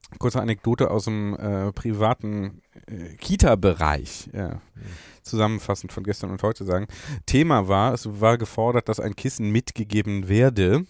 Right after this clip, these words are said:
Speaker 1: dem Kind, entweder dreißig mal dreißig oder vierzig mal vierzig Zentimeter.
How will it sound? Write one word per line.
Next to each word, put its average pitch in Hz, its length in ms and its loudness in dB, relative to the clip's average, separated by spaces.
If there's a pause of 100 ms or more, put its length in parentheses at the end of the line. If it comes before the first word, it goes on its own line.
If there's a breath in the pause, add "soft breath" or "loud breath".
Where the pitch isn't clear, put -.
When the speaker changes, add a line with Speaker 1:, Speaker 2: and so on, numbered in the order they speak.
(160)
Speaker 1:
dem 92 160 -2
Kind, 107 480 -6
entweder 104 400 -2
dreißig 101 440 0
mal 98 140 -2
dreißig 95 320 0
oder 104 140 -2
vierzig - 380 -6
mal 98 80 -2
vierzig - 420 -6 (280 loud breath)
Zentimeter. 110 920 2